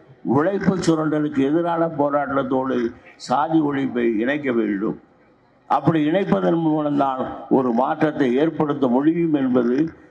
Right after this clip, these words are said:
தோழர்களே, இது வரலாற்று பூர்வமான உண்மை என்று நான் சொல்ல விரும்புகிறேன். எனவே இந்தி-, இந்தியாவில் சாதி ஒழிய வேண்டும், இந்த ஒடுக்குமுறைகளுக்கு முடிவு கட்ட வேண்டும். அப்படியானால் அதற்கான பாதை என்பது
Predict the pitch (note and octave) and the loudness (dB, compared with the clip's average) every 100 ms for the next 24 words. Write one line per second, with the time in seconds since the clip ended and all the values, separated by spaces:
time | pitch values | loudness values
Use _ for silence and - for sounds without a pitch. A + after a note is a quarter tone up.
0 | - - B2+ C3+ B2+ B2 A2+ - A2+ B2 | -20 0 0 0 -2 -2 -2 -4 -2 0
1 | A2+ G#2+ A#2+ C#3+ D3+ D3+ D3+ C#3+ C#3 C#3 | 0 0 0 0 -2 -2 -2 -2 -4 -2
2 | C#3+ D3 C3 B2 B2+ B2+ A#2 - A2+ A#2 | -2 0 -2 0 0 0 -4 -6 -6 -6
3 | C3+ A2+ F#2+ G2+ A#2 A2+ G#2+ G#2 A2 A2+ | -2 -4 -4 -4 -2 -2 -4 -6 -6 -6
4 | A#2+ - _ _ _ _ - _ G#2 D3 | -8 -12 _ _ _ _ -20 _ -2 2
5 | E3 D#3+ F3 E3+ - - - - - C3+ | 2 2 0 -4 -8 -14 -18 -20 -2 2
6 | F3 E3+ B2 - - - A2 D#3+ F#3 G3+ | 4 2 0 -6 -14 -2 0 2 2 2
7 | G3 F3+ E3+ D3+ E3 F#3 G#3+ G#3+ G3 A3 | 0 0 -2 0 0 0 0 0 0 -2
8 | G#3+ G3 F#3 F3 C3 F#2 - - _ _ | -2 -2 0 0 -2 -6 -14 -20 _ _
9 | _ _ _ F3+ G#3 G3 A3 C4+ C4 B3 | _ _ _ 0 2 2 0 2 2 2
10 | A#3+ A#3 A3+ G#3 G3+ G#3+ C4 B3+ A#3+ A#3 | 0 0 0 0 2 2 2 0 0 0
11 | G#3+ G#3 F#3 D#3 E2+ - - _ _ _ | 0 -2 0 -2 -4 -12 -20 _ _ _
12 | _ _ _ B3+ F#3+ A#3+ B3 A#3 A#3 A3 | _ _ _ -2 0 2 0 0 -2 0
13 | G3 A#3+ A#3+ B3 B3 B3 A#3+ G#3+ A#3 A3+ | 0 0 2 0 0 0 0 0 0 -2
14 | A3 G#3 G3+ F#3 | -2 0 0 2